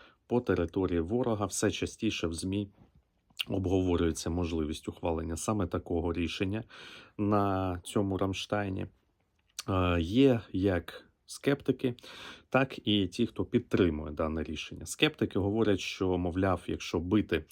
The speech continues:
далекобійною західною зброєю по території Росії, то Китай швидше почне постачати боєприпаси безпосередньо, м, е, Росії.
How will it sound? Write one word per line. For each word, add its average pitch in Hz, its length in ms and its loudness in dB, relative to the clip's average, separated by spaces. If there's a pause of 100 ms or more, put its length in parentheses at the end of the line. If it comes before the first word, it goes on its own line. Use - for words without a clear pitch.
(500)
далекобійною 92 1000 4
західною 87 560 0
зброєю 85 340 0
по - 100 -6
території 87 600 0
Росії, 143 480 2
то 92 640 2
Китай 117 360 0
швидше 107 360 -2
почне - 380 -4
постачати - 680 -2 (560)
боєприпаси 95 920 2
безпосередньо, 85 1000 -2
м, 78 580 -6
е, 80 640 -6
Росії. 76 600 0